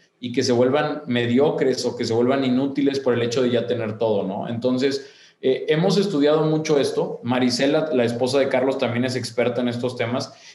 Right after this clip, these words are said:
y hemos llegado a una deducción de que normalmente tiende a ser o A o B, o blanco o negro.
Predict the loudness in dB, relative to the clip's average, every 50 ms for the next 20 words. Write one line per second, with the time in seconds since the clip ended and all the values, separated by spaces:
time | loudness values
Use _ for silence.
0 | _ _ 0 0 2 2 2 2 2 2 4 4 4 4 4 2 2 2 4 4
1 | 4 2 2 -2 -2 -2 -2 0 0 0 0 0 0 0 0 0 0 0 0 0
2 | 0 0 -2 -2 -4 -4 -4 -4 -6 -2 -2 -2 0 2 0 0 2 2 2 0
3 | 0 -4 -8 -4 -2 2 2 4 4 4 4 4 4 4 4 2 2 2 -2 -4
4 | -6 -2 0 0 2 4 2 2 2 0 -2 0 0 0 0 0 0 0 0 0
5 | 0 0 -2 -6 -10